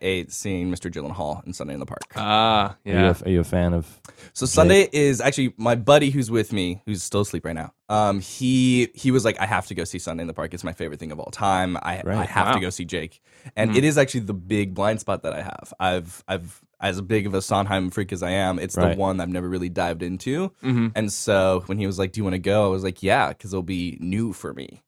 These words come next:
Speaker 3: Yeah,
Speaker 1: Um,
Speaker 3: that's awesome.
Speaker 1: so I'm really excited to go and then come out with my head just on my lap.
Speaker 3: So you, you've
Speaker 1: <laughs>
Speaker 3: never watched the old recording on YouTube?
Speaker 1: I haven't.
Speaker 3: Mandy
Speaker 1: I
Speaker 3: Patinkin?
Speaker 1: haven't. Um, I've seen the Into the Woods one, but
Speaker 3: Yeah.
Speaker 1: the Sunday one, I just, I never, I never got to it. So
Speaker 2: Yeah.
Speaker 1: this will be, this will be great.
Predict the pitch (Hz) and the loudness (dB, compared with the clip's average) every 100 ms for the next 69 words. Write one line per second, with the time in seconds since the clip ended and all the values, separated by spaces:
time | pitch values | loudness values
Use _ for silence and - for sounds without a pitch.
0 | - 95 92 92 87 98 90 90 90 107 | 0 4 6 4 2 2 4 2 2 -2
1 | 104 113 107 98 - 92 90 85 - 92 | 0 0 0 0 2 2 2 -2 -2 0
2 | 85 80 90 92 87 87 78 80 78 78 | 0 -2 -4 -2 -4 -4 -4 -4 -4 -6
3 | 82 78 87 76 - - - - _ - | -6 -8 -8 -8 -10 -14 -16 -18 _ -10
4 | 76 69 90 65 64 - - - - 113 | -8 -8 -10 -10 -12 -14 -16 -18 0 6
5 | 156 127 120 120 117 113 101 101 - - | 8 8 8 10 8 8 8 6 2 -6
6 | 104 92 92 87 90 92 87 90 95 - | 0 0 2 4 6 4 0 0 0 6
7 | 98 95 90 92 95 101 101 123 120 - | 6 6 4 4 4 4 4 4 2 2
8 | 151 135 180 226 98 98 107 104 98 104 | 2 4 2 4 4 4 2 2 2 2
9 | 101 139 135 175 - - 104 110 113 107 | 4 4 4 2 -2 -8 0 2 2 0
10 | - - 170 156 160 156 147 143 113 110 | -2 -2 2 4 4 4 8 6 6 2
11 | 110 110 113 101 90 82 127 131 120 101 | 2 2 2 6 4 4 4 6 4 2
12 | 107 104 95 92 92 92 92 - 101 98 | -4 -6 -6 -4 -4 -2 -4 -4 -6 -4
13 | 98 110 110 - - - - - 120 101 | -4 -2 -4 -6 -12 -12 -10 0 4 4
14 | 147 147 135 131 156 147 180 120 76 | 4 4 6 4 2 2 4 4 2